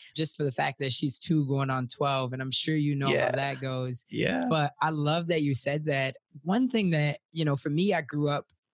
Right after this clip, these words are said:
Speaker 1: seeing a lot of trauma just like you. The
Speaker 2: Yeah.
Speaker 1: one thing that I'm always conscious of is how can I make, how can I, one, be,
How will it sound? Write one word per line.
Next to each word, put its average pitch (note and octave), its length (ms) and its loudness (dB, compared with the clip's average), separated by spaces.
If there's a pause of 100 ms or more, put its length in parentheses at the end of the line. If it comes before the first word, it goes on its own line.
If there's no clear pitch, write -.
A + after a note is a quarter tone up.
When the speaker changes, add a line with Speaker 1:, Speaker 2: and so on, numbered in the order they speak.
(100)
Speaker 1:
seeing G3+ 400 0
a F3 80 2
lot D#3 180 2
of D3+ 100 -2
trauma D#3 360 -2
just C#3 220 -4
like C#3+ 160 -2
you. D3 360 0 (280)
The C#3 80 2
Speaker 2:
Yeah. - 40 4
Speaker 1:
one B3 200 0
thing G3+ 200 0
that E3 360 0
I'm F#3+ 240 2
always E3 520 0
conscious D3+ 600 -2
of C3 360 -2 (360)
is C#3 260 0 (100)
how F3 380 0
can F3 200 0
I D3 100 -2
make, C#3+ 500 0 (160)
how F#3 220 0
can A3+ 160 0
I, F3+ 120 2
one, E3+ 560 0
be, D3+ 540 -2